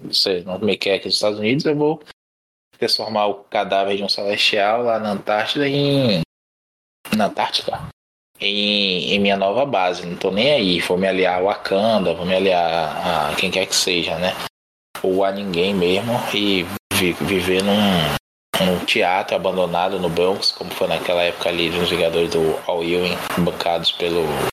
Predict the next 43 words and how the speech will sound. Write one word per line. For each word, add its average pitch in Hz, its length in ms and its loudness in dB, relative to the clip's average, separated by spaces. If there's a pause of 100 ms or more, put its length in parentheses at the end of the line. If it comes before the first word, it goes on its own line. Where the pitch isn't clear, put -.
(320)
pelo 82 180 2
Deadpool." 85 400 0 (680)
O 110 80 0
Thor 156 200 0
não 180 80 2
entende 151 500 2
isso, 120 500 4
o 101 140 4
Hércules 113 300 0
é 104 60 2
um 98 60 4
outro 110 160 0
personagem 101 320 0
que 101 40 -2
não 98 100 2
entende, 110 280 0
o 110 60 0
Namor 104 340 2
também 95 240 -2
não 92 80 2
entende. 95 560 -2 (440)
O 90 60 2
próximo, 98 420 -2
a 87 140 0
próxima 92 360 0
edição 95 220 0
a 92 60 0
gente 98 180 -2
vai 98 140 0
ter - 160 -2
umas 95 220 0
tretas 95 400 0
com 92 180 -2
isso 98 340 2
também. 90 380 -2 (840)
São, 127 280 2 (380)
são 123 180 0 (680)
coisas 131 260 0
interessantes 127 640 0
de 123 100 2
se - 140 2
explorar 104 760 2
que, 123 560 2